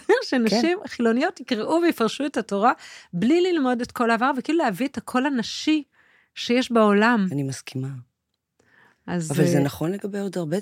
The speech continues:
Speaker 2: דברים.
Speaker 1: המון
Speaker 2: כן.
Speaker 1: דברים. המון. תחשבי,
Speaker 2: זה
Speaker 1: ה-
Speaker 2: מערכת הפעלה שונה.
Speaker 1: נכון. את יודעת,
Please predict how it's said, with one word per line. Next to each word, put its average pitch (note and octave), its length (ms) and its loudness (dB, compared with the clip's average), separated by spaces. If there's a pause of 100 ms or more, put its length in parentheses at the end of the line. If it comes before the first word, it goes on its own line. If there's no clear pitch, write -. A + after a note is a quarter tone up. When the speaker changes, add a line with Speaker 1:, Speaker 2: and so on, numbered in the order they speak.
Speaker 2:
דברים. A#3+ 160 -6
Speaker 1:
המון G3 500 2
Speaker 2:
כן. G#3 60 -2
Speaker 1:
דברים. D#3+ 480 -2 (1500)
המון. F3 460 0 (720)
תחשבי, A#3 420 -4
Speaker 2:
זה G3 60 2
Speaker 1:
ה- G#3 60 4
Speaker 2:
מערכת F3+ 460 0
הפעלה E3+ 380 -4
שונה. F3 540 -4
Speaker 1:
נכון. - 360 -6 (640)
את - 80 -8
יודעת, A3 180 0